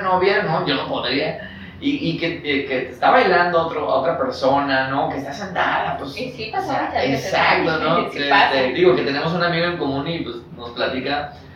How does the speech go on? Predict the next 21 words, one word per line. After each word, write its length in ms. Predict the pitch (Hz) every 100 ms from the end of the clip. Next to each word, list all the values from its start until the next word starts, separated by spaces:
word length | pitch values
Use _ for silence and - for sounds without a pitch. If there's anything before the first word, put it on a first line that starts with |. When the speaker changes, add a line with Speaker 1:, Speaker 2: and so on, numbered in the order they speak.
| - -
Speaker 1:
las 180 | 120
mismas 400 | 120 127 139 139
cosas, 480 | - 160 - - - - - - -
y, 120 | 135
pues, 120 | 131 120
bueno, 220 | 147 143
o 20 |
sea, 460 | 127 123 - - -
pues, 320 | - - - -
hay 140 | -
muchos 280 | 135 135 -
problemas, 500 | 165 170 208 190 127
¿no? 120 | 156
Al 80 | 135
final, 300 | - - 156
o 60 | -
sea, 440 | - 110 110 110 110
Speaker 2:
Muchos, 0 |
sí. 220 | 117 -
Speaker 1:
de-, 120 | 120
demasiado 1000 | 120 113 - 131 123 127 139 127 113 -